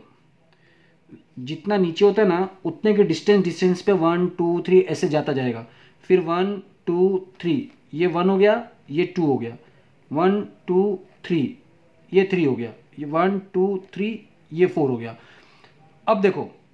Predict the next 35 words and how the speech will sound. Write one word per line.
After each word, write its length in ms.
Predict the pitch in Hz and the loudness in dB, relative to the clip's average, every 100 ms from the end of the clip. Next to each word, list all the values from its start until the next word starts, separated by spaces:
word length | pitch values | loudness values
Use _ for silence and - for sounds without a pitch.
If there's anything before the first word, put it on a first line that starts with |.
| _ - _ _ _ | _ -20 _ _ _
four 160 | 196 220 | 4 4
upon 240 | 226 233 | 4 -2
three 140 | 220 226 | 0 0
है 60 | |
ना, 180 | 185 170 - - | 0 -2 -8 2
four 120 | 208 | 2
upon 240 | 214 226 214 | 2 -2 -4
three 160 | 214 | -4
मतलब 240 | 214 202 208 | -2 -6 -4
कैसा 240 | 208 233 | -2 0
हो 120 | 214 | 0
गया? 260 | 143 175 208 - - | 0 -6 -10 -18 -10
देखो, 220 | 156 180 | -6 -2
मैं 100 | 180 | 0
आपको 180 | 165 165 | 0 -2
बताता 320 | 151 139 127 | -6 -6 -6
हूँ, 100 | 110 - _ _ _ _ _ _ _ - | -10 -14 _ _ _ _ _ _ _ -12
ये 260 | 151 180 220 | 0 2 4
जो 160 | 233 | 4
ज़ीरो 380 | 208 160 175 214 | 2 0 4 6
है 80 | 208 | 4
ना, 160 | 143 - _ _ 143 | 0 -8 _ _ -2
ये 180 | 175 | 2
पॉइंट 260 | 214 208 208 | 4 2 2
को 60 | 208 | 4
हम 60 | |
लोग 140 | 208 196 | 4 4
बोलेंगे 240 | 208 214 | 4 2
one 220 | 165 165 | 2 0
upon 280 | 180 190 185 | 0 2 2
three, 200 | 185 196 208 - _ _ _ _ _ _ _ _ - | 2 0 -2 -14 _ _ _ _ _ _ _ _ 0
two 120 | 220 | 4
upon 340 | 208 202 185 | 4 2 -2
three, 220 | 175 180 220 - _ _ _ _ - | -2 -6 -8 -14 _ _ _ _ -6
three 180 | 208 | 2